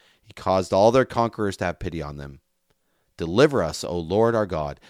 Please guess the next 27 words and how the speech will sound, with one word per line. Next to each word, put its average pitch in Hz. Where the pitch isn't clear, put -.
Gather 117
us 92
from 92
the 87
nations. 82
Then 98
we 95
will 82
give 82
thanks 117
to -
your 78
holy 98
name 76
and 98
boast 117
about 98
your 85
praiseworthy 98
deeds. 71
The 82
Lord, 123
God 117
of 113
Israel, 90
deserves 98
praise 76